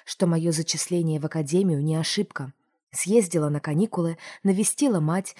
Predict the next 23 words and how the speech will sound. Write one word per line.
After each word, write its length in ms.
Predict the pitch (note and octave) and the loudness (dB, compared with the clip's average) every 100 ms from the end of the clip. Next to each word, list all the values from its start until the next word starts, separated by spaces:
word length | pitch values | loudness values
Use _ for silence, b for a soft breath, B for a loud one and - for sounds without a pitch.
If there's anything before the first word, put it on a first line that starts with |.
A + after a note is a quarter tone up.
| B | B
и 120 | - E3 | -4 0
вернулась 520 | E3 G3 C4 A3 - | 2 2 2 0 0
обратно 500 | F3+ D3+ E3 F3+ E3+ | -4 -2 -2 0 -2
в 100 | C#3 | -2
Вышград. 480 | D3+ D3 - C3+ - B B B | -4 -4 -6 -10 -12 B B B
Опять 340 | E3 G3 G3+ | -4 -2 -2
со 100 | - | -2
скандалом. 640 | - F3+ E3+ D#3 C#3+ C#3 D3 B B B | -2 0 0 0 -2 -6 -12 B B B
Хотя 280 | - G3 G3 | -2 0 2
на 120 | F#3 | 2
дворе 320 | E3 E3 F#3 | 2 2 2
стоял 360 | - F3 E3 F3+ | 0 0 0 -2
февраль, 520 | - D#3 D3+ F3+ F3+ B B | -2 -4 -2 -2 -4 B B
уже 280 | E3+ D#3 E3 | 0 2 2
мечтала 560 | D#3+ - - F3 D#3+ - | 2 0 -2 -2 -4 -2
о 120 | F#3+ | 0
лете. 440 | F3 E3 - C#3 - _ _ | 0 0 -4 -10 -14 _ _
Светана 560 | - - D#3+ F3 A#3+ F3 | -8 0 0 2 2 0
звала 300 | C#3 C#3 C#3 | -2 -2 -4
в 80 | C3+ | -2
гости 480 | D3+ F#3 - D#3+ - B - | 0 0 -2 -6 -8 B -4
отдохнуть 640 | G3+ F#3+ A#3+ A#3+ - - | -2 0 0 2 0 2
немного. 520 | D#3+ E3 D3+ B2 C3 | 2 2 0 -4 -10